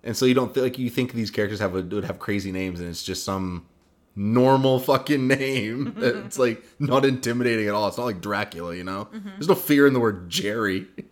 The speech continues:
Speaker 2: No.
Speaker 1: So he's up here for me mainly because it's, like, a joke vampire. It's kinda funny, but he's also just sexy as hell. I'm gonna be honest.
Speaker 2: <laughs>
Speaker 1: Colin Farrell as a vampire is Ian Somerhalder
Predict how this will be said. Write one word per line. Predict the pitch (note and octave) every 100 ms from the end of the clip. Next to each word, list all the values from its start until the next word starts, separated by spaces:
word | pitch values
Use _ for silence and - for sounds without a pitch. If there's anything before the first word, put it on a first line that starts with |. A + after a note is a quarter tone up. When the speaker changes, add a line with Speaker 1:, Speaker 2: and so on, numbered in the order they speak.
| _ -
Speaker 2:
No. | G#3 F#3 D3+ - _
Speaker 1:
So | - D3+ D3 C#3 C#3 - _ _
he's | E3 F#3
up | E3+ C#3+
here | B2+
for | B2
me | G#2+
mainly | A2 A2 A2
because | G#2 A2 G2
it's, | A2 -
like, | G2+
a |
joke | E2+ F2+ G2 - -
vampire. | F#2+ G#2 G2+ G2+ G2 G2+ G2 - -
It's |
kinda | - A2+
funny, | G2 G2+ F#2+ F#2+ F#2 _ _ _
but | F#2+ A2 G2
he's | G#2+
also | A2 G#2
just | F2+ F2 -
sexy | F2+ E2+ F2
as | D#2+
hell. | D#2 D2+ D2+ D2 _ -
I'm | G#2+
gonna | A2+
be | F#2
honest. | E2+ D#2+ D#2 - -
Speaker 2:
<laughs> | G#3+
Speaker 1:
Colin | C#3 C#3+
Farrell | C3+ A#2 A#2
as | F#2 G2+ G2+
a |
vampire | F#2 F#2+ F#2+ G#2+ G2+ G2+
is | E2 G2 F#2+ F2+ F2 - _ _ _ -
Ian | A#2+ A#2+ A#2
Somerhalder | G#2 - G2+ G2+ F#2+ G#2 G#2+ A#2 B2